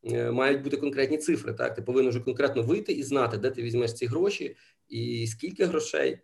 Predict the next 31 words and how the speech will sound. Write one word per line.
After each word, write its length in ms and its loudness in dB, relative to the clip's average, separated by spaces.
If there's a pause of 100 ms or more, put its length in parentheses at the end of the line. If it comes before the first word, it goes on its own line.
і 240 -6
скільки, 420 -6
і 80 6
наскільки 380 6
тобі 220 0
їх 160 0
вистачить, 440 0
зрештою. 600 -4
Тобто 240 -6
на 60 6
рік, 200 2
на 60 2
два, 240 2
там, 180 -2
чи 140 -4
на 100 6
десять. 360 0 (460)
Тому, 540 8
е, 340 2
от 260 0 (280)
це, 340 8
це 140 8
буде 220 4
стимулом, 720 2
мені 200 4
здається, 300 0
оці 160 -6
всі 180 -4
моменти 480 0
і 60 -4
по 400 2